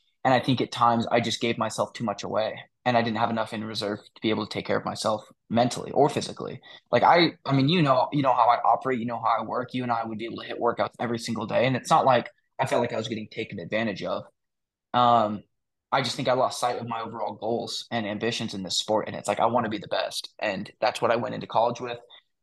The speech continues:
That's what I signed a contract to. And I think I was complacent, and I guess you could put, yeah, I was a bit lazy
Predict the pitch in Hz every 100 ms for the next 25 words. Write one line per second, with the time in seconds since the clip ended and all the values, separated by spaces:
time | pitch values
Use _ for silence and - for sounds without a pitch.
0 | - 120 - 120 95 82 101 - 110 98
1 | - 113 110 104 - 120 113 110 - _
2 | _ _ _ _ 127 127 117 107 104 -
3 | - _ - 117 127 117 113 110 117 -
4 | 117 113 117 110 110 110 113 - 117 120
5 | - 120 113 117 107 - - 95 110 110
6 | 92 101